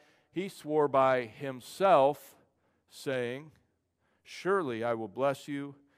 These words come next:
and give you many descendants.'" God swore by himself. Looked around, "Who can I swear by? Let's see, Abram? Nah. I'll just swear by myself. I'm the most," God's saying, "I'm the most trustworthy person I know.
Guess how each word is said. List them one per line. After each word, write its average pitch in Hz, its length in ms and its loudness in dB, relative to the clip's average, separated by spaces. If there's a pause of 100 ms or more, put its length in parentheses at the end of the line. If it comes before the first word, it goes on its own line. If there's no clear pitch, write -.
(180)
and 104 160 -18
give 127 220 -8
you 131 100 -6
many 143 580 -8
descendants.'" 113 680 -14
God 143 560 2 (240)
swore 151 420 -2
by 131 260 0
himself. 120 640 -6
Looked 151 280 -4
around, 160 540 0 (340)
"Who 151 260 0
can 160 220 -6
I 147 100 -4
swear 147 400 -2
by? 110 420 0 (140)
Let's - 180 -18
see, 90 880 -12
Abram? 190 640 -8 (100)
Nah. 143 500 -8 (920)
I'll 113 80 -18
just 113 140 -20
swear 131 220 -8
by 127 160 0
myself. 127 460 -8
I'm 139 140 -8
the 123 80 -12
most," 113 400 -12
God's 131 280 -4
saying, 113 220 -12
"I'm 139 140 -8
the 123 80 -10
most 120 260 -12
trustworthy 147 760 -6
person 127 520 -12
I 117 160 -8
know. 95 380 -12